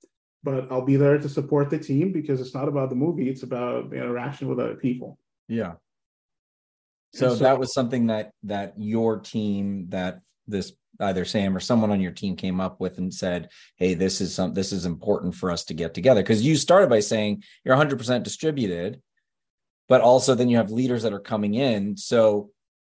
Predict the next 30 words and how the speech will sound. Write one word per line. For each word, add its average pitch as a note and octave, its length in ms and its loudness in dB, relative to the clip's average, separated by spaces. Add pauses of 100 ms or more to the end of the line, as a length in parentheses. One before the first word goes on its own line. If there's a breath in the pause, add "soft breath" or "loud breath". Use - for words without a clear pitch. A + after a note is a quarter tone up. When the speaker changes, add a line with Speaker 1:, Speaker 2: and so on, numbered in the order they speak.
(360)
Speaker 2:
are A#2 280 4
there, A2+ 460 0
m-, B2+ 220 -6
I'm B2 280 -2
assuming D3 440 0
most A#2+ 300 -2
people A2+ 300 -4
are F#2+ 320 -2
in A2 600 -2 (220)
the G#2+ 80 -6
Pasadena G2+ 500 -4
area, F#2+ 480 0
or C3 260 6
are B2 40 4
you A#2+ 140 0
flying C3 340 -2
people A#2 320 -4
in B2 120 -2
for G2 160 -8
this? - 440 -14 (760)
Speaker 1:
Well, F#3 320 6
it G3 120 4
depends. C#3 380 0
So C#3 120 2
we D#3 120 2
have E3+ 200 0
a D#3+ 80 4
good D3 240 2
mix D3 420 -2
of B2 500 -8